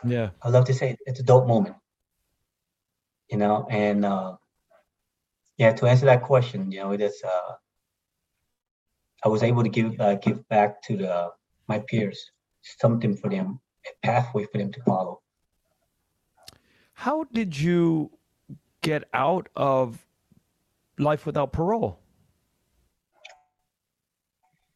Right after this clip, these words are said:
Speaker 2: So, <clears throat> I went in with the, so I have,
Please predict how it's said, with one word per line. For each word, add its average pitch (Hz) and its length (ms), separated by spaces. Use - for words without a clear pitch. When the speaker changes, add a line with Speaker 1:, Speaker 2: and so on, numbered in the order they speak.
Speaker 2:
So, 151 420
<clears throat> - 420
I 131 80
went 170 220
in 220 60
with 208 180
the, 147 340
so 165 200
I 170 80
have, 233 200